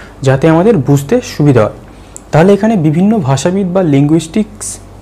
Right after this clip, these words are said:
কী বলছেন, যে ইংলিশ ল্যাঙ্গুয়েজ শিখতে গিয়ে আমরা মাতৃভাষার ইউজ করতে বা ব্যবহার করতে পারি। আর একদল ভাষাবিদ বলছেন, "না,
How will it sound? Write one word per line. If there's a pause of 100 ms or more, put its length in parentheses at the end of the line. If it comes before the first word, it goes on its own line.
(100)
কী
বলছেন, (480)
যে (920)
ইংলিশ
ল্যাঙ্গুয়েজ
শিখতে
গিয়ে (640)
আমরা (120)
মাতৃভাষার (100)
ইউজ
করতে
বা
ব্যবহার
করতে (600)
পারি। (640)
আর
একদল
ভাষাবিদ
বলছেন, (500)
"না,